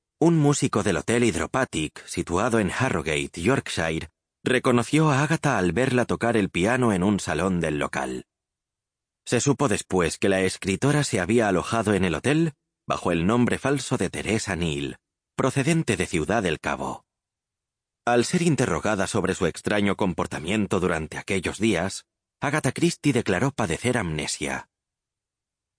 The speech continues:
En su autobiografía, la novelista no escribió una sola palabra sobre aquellos sucesos. Era conocido que su matrimonio con Archibald Christie estaba en crisis.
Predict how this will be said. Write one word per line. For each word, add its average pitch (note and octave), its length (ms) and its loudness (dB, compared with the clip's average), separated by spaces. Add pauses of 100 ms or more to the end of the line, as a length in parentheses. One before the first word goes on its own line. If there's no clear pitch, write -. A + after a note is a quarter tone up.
(200)
En G2+ 160 0
su - 120 0
autobiografía, G2 1000 2 (220)
la F#2+ 160 2
novelista G#2+ 500 0
no C#3 120 2
escribió C#3 500 2
una C3 220 2
sola C#3+ 260 0
palabra C3 420 0
sobre F#2 280 0
aquellos G2+ 440 0
sucesos. - 640 -8 (1000)
Era D#3 180 0
conocido F2+ 640 0
que F#2+ 120 -2
su - 120 -4
matrimonio A#2+ 640 0
con F#2+ 180 -2
Archibald G2+ 520 -2
Christie D2 500 -4
estaba A#2 400 -2
en D2 180 -4
crisis. - 640 -10